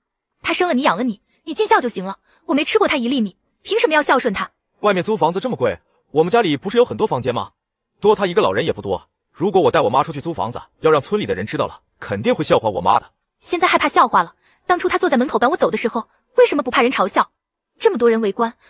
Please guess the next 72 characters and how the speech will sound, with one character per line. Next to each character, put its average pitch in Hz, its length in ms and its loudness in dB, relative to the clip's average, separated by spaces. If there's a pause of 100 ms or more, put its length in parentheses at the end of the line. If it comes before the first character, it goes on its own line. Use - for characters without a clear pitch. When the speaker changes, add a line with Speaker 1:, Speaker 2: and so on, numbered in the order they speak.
(120)
Speaker 1:
我 349 80 4
一 392 80 4
点 214 140 2
尊 339 160 -4
严 247 160 0
都 349 120 -4
没 254 140 2
有 208 140 0
了， 170 120 -14 (320)
别 339 120 2
人 415 80 0
不 427 60 0
都 415 100 4
是 440 80 0
在 415 80 2
看 427 120 0
笑 381 200 4
话 254 100 4
吗？ 214 160 -4 (480)
谁 - 240 0
曾 339 140 -2
为 370 80 4
我 277 100 2
想 170 180 -2
过？ 226 200 -6 (440)
谁 - 260 -2
能 370 120 -2
知 294 100 -6
道 226 260 0
我 277 100 0
内 349 100 2
心 370 140 -2
的 381 60 2
痛 359 160 -2
苦 208 160 -4
啊？ 175 180 0 (460)
你 240 100 -2
当 302 120 0
时 349 140 -4
没 302 60 0
有 269 100 0
说 254 140 -2
一 220 80 -2
句 233 80 -6
话， 208 240 -2 (260)
你 311 100 -8
知 403 140 -2
道 - 240 2
当 359 100 0
时 392 140 2
我 370 80 4
对 339 100 0
你 320 60 -2
有 359 100 0
多 381 140 4
失 - 160 -2
望 247 160 4
吗？ 196 140 -8 (500)
如 330 140 -4
果 285 80 2
不 254 100 -4
是 349 80 -2
后 359 140 2
来 269 100 2
你 247 80 -2
跪 311 140 0
着 233 80 -2
求 269 140 -2
我 269 80 2
不 285 100 -6
离 214 100 -2
婚， 277 220 -2